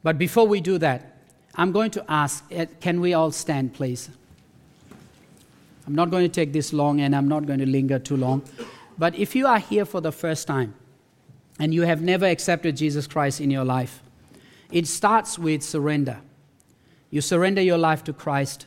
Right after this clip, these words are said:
Christ comes in and He starts to change you inside out. And you work with the Holy Spirit. Holy Spirit works in you. You work out, and the Holy Spirit will change your life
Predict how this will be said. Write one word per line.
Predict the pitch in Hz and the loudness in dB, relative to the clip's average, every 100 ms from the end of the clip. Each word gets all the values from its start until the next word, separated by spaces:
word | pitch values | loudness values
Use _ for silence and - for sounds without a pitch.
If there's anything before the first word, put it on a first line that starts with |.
| _ | _
Christ | - 170 170 - | -2 0 0 -2
comes | - 147 139 | -6 -6 -4
in | 143 139 127 - - _ _ _ _ _ - | -4 -4 -6 -14 -20 _ _ _ _ _ -6
and | 143 139 | -2 2
He | 143 139 120 - - - | 2 0 -2 -14 -20 -16
starts | - 170 156 156 | -4 0 0 0
to | 139 | -8
change | 156 139 135 139 | -4 -4 -4 -4
you | |
inside | 139 135 - 131 120 | -4 -4 -2 -4 -4
out. | 110 - - - - - _ _ _ _ _ - | -10 -12 -20 -20 -20 -20 _ _ _ _ _ -6
And | 160 165 | -2 2
you | 156 139 - - _ - - | 0 -2 -10 -20 _ -20 -4
work | 151 180 180 | 2 2 2
with | 165 | -2
the | 147 | -2
Holy | 160 156 | 0 0
Spirit. | 151 - 151 147 | -2 -2 -2 -2
Holy | 160 151 | -2 -2
Spirit | - 160 | -2 -2
works | 151 160 151 | 0 -2 0
in | 156 156 | -2 0
you. | 151 143 143 - - - | 2 0 -4 -18 -20 -4
You | 147 | 0
work | 147 151 147 | 2 2 2
out, | 156 151 156 - _ _ _ - | 2 0 -2 -16 _ _ _ -8
and | 151 156 | -2 0
the | |
Holy | 147 147 | 0 -2
Spirit | 143 156 147 | -2 -2 -2
will | 139 131 | -2 -2
change | 156 143 135 | -2 0 0
your | 135 | -2
life | 127 113 107 - | -4 -6 -8 -18